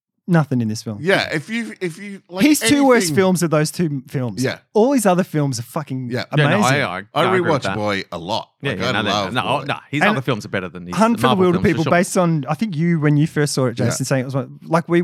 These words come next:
Speaker 1: Miri and I watched it. I was like, "Fuck, this is great." And we waited for the right time. We got Alexander at the right time.
Speaker 2: Yeah.
Speaker 1: We watched it as a family now, like, a few times 'cause it's like,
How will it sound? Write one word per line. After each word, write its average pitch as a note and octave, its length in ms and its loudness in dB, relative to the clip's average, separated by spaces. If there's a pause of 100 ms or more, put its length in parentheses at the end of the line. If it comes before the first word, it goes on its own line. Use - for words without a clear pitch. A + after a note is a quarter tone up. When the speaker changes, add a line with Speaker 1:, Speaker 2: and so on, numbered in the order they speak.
(120)
Speaker 1:
Miri E3 180 2
and D3 100 2
I C#3+ 40 4
watched D3 200 2
it. C#3 40 -6
I - 20 -4
was B2+ 100 -6
like, A#2+ 100 -8
"Fuck, - 200 -16
this C#3 140 -8
is - 80 -10
great." D#3 240 0
And D3 80 -4
we D3+ 80 2
waited D#3+ 280 4
for - 60 0
the C#3+ 60 0
right C3+ 200 2
time. C#3 320 -2 (180)
We - 60 -4
got E3 140 4
Alexander D#3+ 400 2
at D#3 60 2
the D3+ 40 -2
right D#3 120 0
time. D3+ 260 0 (140)
Speaker 2:
Yeah. G2 80 -4
Speaker 1:
We G#3 80 4
watched A3 240 0
it - 20 -2
as F#3 160 2
a D#3+ 60 2
family E3+ 380 0
now, C#3+ 260 -2
like, C#3 180 -4
a D3 40 -6
few F#3 220 -2
times C3+ 280 -6
'cause C#3+ 120 -8
it's C#3+ 120 -10
like, C#3+ 140 -6